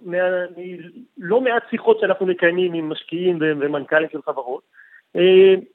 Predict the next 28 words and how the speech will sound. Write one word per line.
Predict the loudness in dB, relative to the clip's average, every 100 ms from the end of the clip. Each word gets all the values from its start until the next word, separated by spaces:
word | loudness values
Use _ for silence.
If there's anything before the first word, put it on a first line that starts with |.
| -4
יש | -4 -2
הרבה | 2 4 4
משקיעים | 2 -2 -6 -6 -6
שאולי | -6 -4 -4 -8 _ -8 -4 -4 -6
בתקופה | -8 0 4 6 6 4 2 0
קצת | -2 -2
יותר | 0
רגועה | 0 2 4 6 4
בישראל, | 0 -12 -6 -4 -4
היו | -8 -10
בכל | -6 -6
זאת | -6
ממשיכים | -8 -10 -10 -2
להשקיע | -2 -4 -8 -6
בהייטק | -6 -10 -12 -12
הישראלי, | -14 _ -8 -8 -10 -14 _ _ _ _
אה, | 2 2 4
ואי | 6 6 2 0
הוודאות | 2 2 2 0 -2 0
ואי | 0
היציבות | -2 -6 -8 -4 -2
המקומית | -2 -2 0 2 0 -8 _ _ _ _ -2
מוסיפים | 0 0 2 2 4 4
לחשש | 6 8 8 4 -2 -6 _ _ -6 -6 -6 -4 -4 -2
שלהם, | -2 -2 -2 -4 -4
אה, | -4 -6
מ-, | -6 -8 -6
מהשקעה, | -6 -6 -6 -4 0